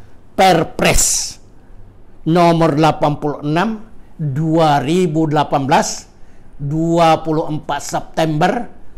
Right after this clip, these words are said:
sembilan belas enam puluh. Ada beberapa kalangan mengatakan kado bagi petani.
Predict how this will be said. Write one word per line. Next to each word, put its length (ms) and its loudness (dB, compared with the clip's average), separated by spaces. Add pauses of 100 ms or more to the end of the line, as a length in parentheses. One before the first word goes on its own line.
(140)
sembilan 720 -2
belas 240 -2
enam 240 -6
puluh. 480 0 (640)
Ada 320 2
beberapa 480 2
kalangan 320 2
mengatakan 640 -6 (400)
kado 880 0 (240)
bagi 640 -2
petani. 960 -8